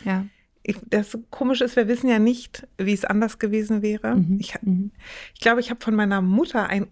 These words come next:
Speaker 2: echtes Geschenk bekommen, als, ähm, <laughs>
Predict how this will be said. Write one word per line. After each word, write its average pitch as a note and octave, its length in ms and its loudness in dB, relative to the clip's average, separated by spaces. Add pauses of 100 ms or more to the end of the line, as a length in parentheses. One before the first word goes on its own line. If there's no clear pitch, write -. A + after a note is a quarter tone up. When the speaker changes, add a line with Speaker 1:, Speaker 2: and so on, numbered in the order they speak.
Speaker 2:
echtes - 500 -6
Geschenk - 520 -2
bekommen, F#3+ 560 -2 (640)
als, G3 440 -2
ähm, F#3+ 200 2 (320)
<laughs> B3+ 100 6